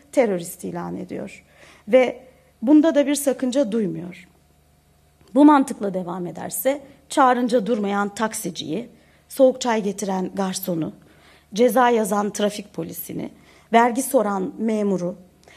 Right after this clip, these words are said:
kim bilir belki canlarını yakan dişçiyi bile terörist ilan etmek üzereler. Bunlar da olursa şaşırmayacağız.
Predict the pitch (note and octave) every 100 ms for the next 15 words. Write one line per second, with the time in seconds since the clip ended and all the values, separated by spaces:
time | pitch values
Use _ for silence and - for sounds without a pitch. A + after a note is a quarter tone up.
0 | _ - F4+ D4 G#3 G#3 B3 A#3 A#3 C4+
1 | C4+ G3+ B3+ B3 B3+ C4 B3+ A3 A#3 B3
2 | - - _ G3+ B3 - C4+ C4+ G3 A3+
3 | A3+ G3+ F#3+ F3+ - F3 E3 E3 E3+ F#3
4 | F3 D#3+ E3 - F3 - - _ _ _
5 | _ - A#3 B3+ A#3+ F#3+ F3 E3+ - B3
6 | - F#3+ F3+ D#3+ F3 - F3 F#3 -